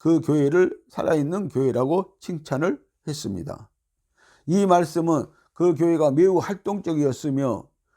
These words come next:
교회 사역이 매우 활발했던 것을 의미합니다. 그러나 예수님께서는 그 교회를 죽은 교회라고 부르셨습니다.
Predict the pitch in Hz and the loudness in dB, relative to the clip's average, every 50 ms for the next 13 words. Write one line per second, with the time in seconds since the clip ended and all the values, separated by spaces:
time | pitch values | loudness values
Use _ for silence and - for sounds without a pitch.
0 | _ _ _ - 151 160 156 156 147 151 160 156 156 143 147 151 156 139 113 - | _ _ _ -4 0 2 2 2 0 0 0 2 2 2 2 2 2 0 0 0
1 | 127 151 170 170 165 170 170 170 - - _ _ _ - 185 185 185 190 190 175 | 0 2 4 4 4 4 2 0 -2 -6 _ _ _ -8 -6 -2 0 2 2 2
2 | 165 - - 139 139 131 120 117 - 175 165 151 - 131 131 131 143 151 151 - | 0 -4 -6 -8 -6 -4 -4 -4 -2 -4 -4 -4 -2 -4 -4 -2 -2 -2 -4 -6
3 | 104 117 113 110 90 - 92 98 - - - _ _ _ _ _ _ _ _ _ | -8 -8 -8 -8 -8 -10 -12 -12 -14 -16 -20 _ _ _ _ _ _ _ _ _
4 | _ _ _ _ _ _ _ - _ _ 143 147 165 170 175 170 156 139 117 - | _ _ _ _ _ _ _ -20 _ _ 2 2 4 4 4 4 2 2 0 -4
5 | - _ _ _ _ _ _ _ 151 156 151 160 156 151 147 135 - 139 139 127 | -10 _ _ _ _ _ _ _ -4 -2 -2 0 0 0 0 0 0 -2 -2 0
6 | 147 143 147 156 147 117 - - _ _ _ _ _ _ _ _ - 156 175 180 | 0 0 0 0 0 -2 -4 -8 _ _ _ _ _ _ _ _ 2 4 6 6
7 | 180 165 - - - _ _ _ - 135 151 147 139 135 135 156 143 110 - - | 6 4 0 -4 -10 _ _ _ -4 -2 0 0 0 0 0 0 0 0 -2 -6
8 | - - 143 156 185 190 185 143 127 131 131 127 117 113 123 139 165 175 - - | -8 -6 -4 -4 -2 -2 -2 0 0 2 2 2 2 0 0 0 -2 -4 -4 -6
9 | - - 120 120 113 95 101 95 - - 87 85 82 76 - - - - | -8 -6 -4 -4 -4 -4 -8 -10 -12 -12 -12 -12 -12 -10 -12 -12 -12 -16